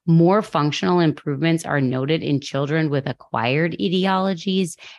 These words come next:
and younger at the time of their surgery.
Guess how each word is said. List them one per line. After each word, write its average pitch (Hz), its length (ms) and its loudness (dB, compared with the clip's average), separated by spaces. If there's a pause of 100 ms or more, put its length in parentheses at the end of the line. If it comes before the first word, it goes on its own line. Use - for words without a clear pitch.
and 151 420 0
younger 156 520 0
at 135 200 -4
the 139 80 -4
time 131 380 -6
of 127 80 -8
their 127 220 -6
surgery. - 600 -6